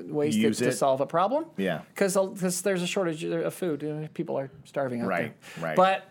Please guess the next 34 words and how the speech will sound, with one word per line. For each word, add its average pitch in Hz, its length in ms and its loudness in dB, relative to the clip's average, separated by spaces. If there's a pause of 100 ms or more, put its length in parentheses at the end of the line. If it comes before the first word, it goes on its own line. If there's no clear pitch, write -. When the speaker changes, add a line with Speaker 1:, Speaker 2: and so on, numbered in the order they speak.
(160)
Speaker 1:
you 202 160 0
know, 202 140 4
but 196 120 2
at 202 40 0
the 196 60 -2
same 202 240 2
time, 180 240 2
I 165 40 -2
think 160 140 -2
that 151 140 4
also 139 260 2
could, 139 220 -4
there's 143 180 0
a 143 60 -2
million 135 280 0
other 123 160 -2
problems 123 300 -2
we've 127 100 -6
talked 127 220 -2
about 127 160 -2
in 139 60 -4
other 127 180 0
episodes 117 560 -4
that 127 140 -2
we 127 80 -8
could - 160 -10 (640)
do. 123 360 -2
There's 139 200 -2
a 170 40 -4
million 151 300 0
ways 123 180 -2
we - 60 -6
could 127 80 -10
fix - 280 -4